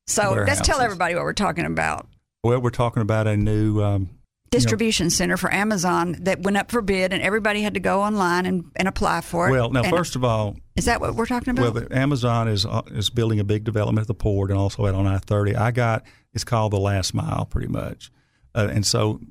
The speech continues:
Speaker 2: odd-shaped items, like whether you buy a fishing pole or a, or a T V or something.
Speaker 1: Oh, you got those.
Speaker 2: Those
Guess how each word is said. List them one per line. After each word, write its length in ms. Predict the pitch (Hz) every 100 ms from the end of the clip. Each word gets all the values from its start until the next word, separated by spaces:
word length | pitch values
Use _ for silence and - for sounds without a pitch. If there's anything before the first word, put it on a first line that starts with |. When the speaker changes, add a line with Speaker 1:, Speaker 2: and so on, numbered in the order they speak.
| _ _ -
Speaker 2:
odd-shaped 520 | 127 123 123 113 -
items, 460 | 117 113 110 104 117
like 200 | - -
whether 120 | -
you 60 | -
buy 100 | -
a 40 | -
fishing 340 | 117 - 104
pole 800 | 104 104 101 95 98 101 101 110
or 120 | -
a, 200 | - - - _ _ _ _
or 220 | - 101 90
a 180 | 78 -
T 220 | - 127
V 300 | 113 117 110 107
or 60 |
something. 520 | - 113 110 - 113
Speaker 1:
Oh, 200 | 107 262
you 160 | 208 220
got 220 | 208 -
those. 440 | 202 214 143 - -
Speaker 2:
Those 500 | 110 117 123 127 110